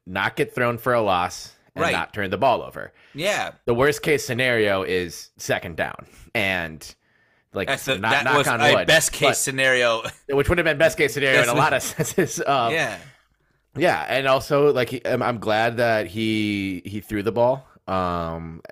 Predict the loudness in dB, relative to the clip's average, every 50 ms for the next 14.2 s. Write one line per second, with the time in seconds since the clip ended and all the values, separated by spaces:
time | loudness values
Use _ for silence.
0 | -16 -10 -6 -4 -4 -4 -4 -6 -8 _ -6 -4 -2 -2 -2 -2 -2 -2 -2 -4
1 | -4 -6 -10 -14 -14 -14 -14 -16 _ _ _ -20 -20 -20 -20 -20 -12 -8 -8 -6
2 | -6 -6 -8 -8 -6 -4 -4 -4 -4 -4 -6 -6 -6 -6 -6 -6 -6 -6 -6 -6
3 | -4 -6 -4 -4 -6 -8 -8 -8 -10 -8 -6 -6 -4 -2 -2 -4 -4 -6 -8 -8
4 | -8 -6 -6 -4 -4 -4 -4 -4 -6 -8 -8 -10 -8 -8 -8 -8 -6 -6 -8 -8
5 | -10 -14 _ _ -20 -20 -20 -20 -20 -20 -20 -20 _ _ -6 -2 -2 0 0 0
6 | 0 -2 -4 -6 -8 -4 -2 0 0 2 2 2 0 0 -2 -2 -4 -6 -6 -8
7 | -8 -8 -10 -10 -14 -20 -20 _ _ _ -8 -4 -2 0 0 0 0 0 2 2
8 | 2 0 0 -2 _ _ -6 -2 2 4 4 4 4 2 0 -4 -12 -16 -14 -12
9 | -12 -12 -12 -10 -6 -6 -4 -4 -4 -4 -4 -4 -4 -4 -2 0 0 0 0 -2
10 | -2 -4 -4 -4 -6 -6 -8 -10 -10 -12 -12 -10 -10 -10 -8 -4 -4 -4 -2 -2
11 | 0 0 0 0 -2 -4 -4 -4 -6 -4 -4 -4 -6 -6 -6 -6 -6 -6 -6 -6
12 | -10 -12 -12 -10 -8 -6 -6 -6 -6 -8 -8 -8 -10 -12 -10 -8 -8 -8 -6 -4
13 | -6 -6 -4 -4 -4 -4 -4 -4 -4 -6 -6 -6 -8 -8 -8 -8 -8 -8 -12 -16
14 | -18 -20 -20